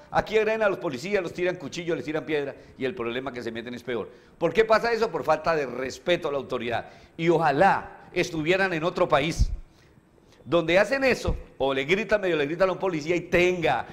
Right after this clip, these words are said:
los esposan, o van borrachos, los esposan y van para la cárcel por ir borrachos, o están cometiendo algo ilegal, van para la cárcel. Pero aquí no, aquí la gente cree que puede pasarse la ley por la faja. Ay, que es que los policías tienen que tener conos en los retenes de tránsito. No,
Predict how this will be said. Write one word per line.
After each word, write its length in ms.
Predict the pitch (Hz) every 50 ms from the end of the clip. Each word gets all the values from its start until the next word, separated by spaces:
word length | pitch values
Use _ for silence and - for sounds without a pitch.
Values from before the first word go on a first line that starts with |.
| - - -
los 240 | - 151 165 165 -
esposan, 760 | 156 139 117 - - 160 180 190 185 190 185 151 127 107 - - - - - -
o 180 | - 175 175 160
van 120 | 170 190
borrachos, 600 | 190 214 208 208 226 233 226 - 240 220 - - - -
los 260 | 135 175 185 170 -
esposan 640 | 175 156 - - 196 196 202 190 - 196 170 156
y 20 | 147
van 180 | 143 170 170
para 200 | - 196 180 175
la 80 | 151 143
cárcel 260 | - 170 135 165 180
por 160 | - 151 147
ir 60 | 156
borrachos, 640 | 160 170 175 165 190 208 202 - 175 131 98 - - - - - - - - -
o 120 | 175 185
están 180 | 180 196 220 208
cometiendo 480 | 175 233 226 214 147 175 214 214 208 220
algo 200 | 220 202 220 233
ilegal, 340 | 214 196 175 196 214 208 - -
van 200 | 165 170 175 165
para 220 | 170 202 180 175
la 140 | 165 156 151
cárcel. 440 | - 202 208 202 147 139 139 104 101 -
Pero 140 | - 135 156
aquí 200 | 156 - - 208
no, 260 | 214 262 277 - - -
aquí 200 | - 107 - 147
la 100 | 151 175
gente 220 | 170 170 170 190 185
cree 200 | 185 170 170 160
que 440 | 143 156 135 - - - - - - - _
puede 160 | 147 147 151
pasarse 400 | 143 135 - 139 131 127 151 139
la 100 | 123 113
ley 140 | 123 139 131
por 100 | 123 127
la 80 | 110
faja. 340 | 104 131 120 - - - -
Ay, 220 | - - 220 247 -
que 140 | - 202 185
es 140 | 180 185
que 80 | - 190
los 140 | 180 180 -
policías 400 | 165 170 156 143 170 226 220 220
tienen 180 | 240 220 -
que 120 | - 226 226
tener 300 | - 220 220 214 196 -
conos 340 | - 226 247 240 233 202 151
en 80 | 185 165
los 120 | 160 147
retenes 380 | 135 143 135 170 180 190 190 165
de 80 | 156
tránsito. 480 | - - 156 165 156 156 147 - 123 113
No, 560 | 107 110 123 147 170 196 220 240 247 202 160